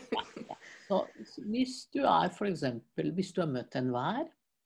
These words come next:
Speaker 2: uværet som jeg pleier å kalle det,
Speaker 1: Mm.
Speaker 2: så må du, i og med dette er jo første tegn i zodiaken, ikke sant, væren, så væren er selvfølgelig en leder, så de liker spenning.
Speaker 1: Mm.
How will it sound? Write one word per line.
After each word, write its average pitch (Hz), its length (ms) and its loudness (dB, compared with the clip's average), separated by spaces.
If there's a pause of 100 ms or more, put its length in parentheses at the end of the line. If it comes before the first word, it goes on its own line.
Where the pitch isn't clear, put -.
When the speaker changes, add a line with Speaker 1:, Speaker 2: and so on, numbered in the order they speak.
(280)
Speaker 2:
uværet 139 520 4
som 175 160 -2
jeg 165 120 -2
pleier 156 300 2
å 165 60 -8
kalle 147 280 -2
det, 285 180 -2 (580)
Speaker 1:
Mm. 220 200 2 (640)
Speaker 2:
så 180 260 4
må 120 340 2
du, 139 120 -2 (100)
i 151 160 2
og 123 80 2
med 139 140 0
dette - 240 -2
er - 20 -6
jo - 80 -12
første - 540 -10
tegn - 400 -8
i - 20 -2
zodiaken, 156 800 -2
ikke 165 160 -6
sant, 202 260 -4
væren, 160 460 -4
så 185 240 -6
væren 139 480 -8
er 135 80 -10
selvfølgelig 131 560 -8
en 139 160 -6
leder, 160 580 -2
så - 220 -10
de 139 160 -6
liker 143 480 -6
spenning. 214 880 4 (600)
Speaker 1:
Mm. - 120 -2